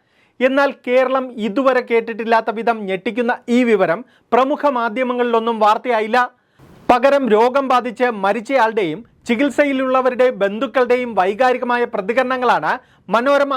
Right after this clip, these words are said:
അടക്കമുള്ളവർ നൽകിയത്. ഇങ്ങനെ ഇതെല്ലാം വിവാദമാകുന്ന ഘട്ടത്തിലാണ് മാധ്യമ സിൻഡിക്കേറ്റ് അന്വേഷിച്ചത്. എന്തടിസ്ഥാനത്തിലാണ് ആരോഗ്യമന്ത്രി ഇത് പറഞ്ഞത്? എന്നാൽ മന്ത്രി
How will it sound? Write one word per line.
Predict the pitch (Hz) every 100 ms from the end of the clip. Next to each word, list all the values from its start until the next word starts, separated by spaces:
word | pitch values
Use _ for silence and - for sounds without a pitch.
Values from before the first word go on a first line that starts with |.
| 202 196
അടക്കമുള്ളവർ | 196 269 233 226 233 214
നൽകിയത്. | 226 233 233 254 254 _ _ - - 247
ഇങ്ങനെ | 285 302 302 269 247
ഇതെല്ലാം | 277 262 262 247 196
വിവാദമാകുന്ന | 196 247 254 269 247 247 247 233
ഘട്ടത്തിലാണ് | 240 240 220 165 208 - - 208
മാധ്യമ | 247 277 277 262
സിൻഡിക്കേറ്റ് | 240 233 226 -
അന്വേഷിച്ചത്. | 220 240 220 233 254 269 _ _ _ _ 165 247
എന്തടിസ്ഥാനത്തിലാണ് | 285 277 247 - 262 254 247 233 240 190 202
ആരോഗ്യമന്ത്രി | 247 247 247 233 220 226
ഇത് | 220 240
പറഞ്ഞത്? | 214 233 247 269 - _ _ _ _ - 277
എന്നാൽ | 302 302 247
മന്ത്രി | 262 294